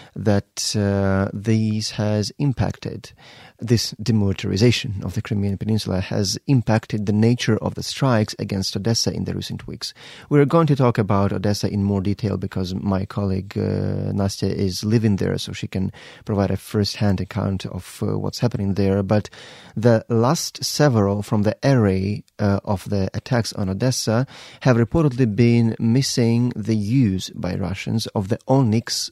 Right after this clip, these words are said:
missiles. And that, uh, some say, might be, uh, the evidence that Ukrainians had hit those particular stockpile-, stockpiles of those particular rockets in Crimea. So that there is the first-hand evidence that, uh,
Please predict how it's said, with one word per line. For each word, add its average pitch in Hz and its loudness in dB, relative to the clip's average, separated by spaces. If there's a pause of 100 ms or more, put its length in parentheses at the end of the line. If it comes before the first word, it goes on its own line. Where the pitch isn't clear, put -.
(120)
missiles. - -2 (540)
And 104 4
that, 143 2 (120)
uh, 104 2
some 107 -2
say, 113 0 (240)
might 110 2
be, 107 2
uh, 101 0
the 101 -4
evidence 110 0
that - -6
Ukrainians 110 0
had - -4
hit - -6 (360)
those 113 2
particular 123 -2
stockpile-, - -6 (100)
stockpiles 104 -4 (100)
of 98 -4
those 117 2
particular 104 -2
rockets 98 -6
in 101 -4
Crimea. 95 -2 (340)
So 104 0
that 107 0
there 110 6
is 104 2
the 98 2
first-hand - -4
evidence 101 -2
that, 98 -4
uh, 104 -2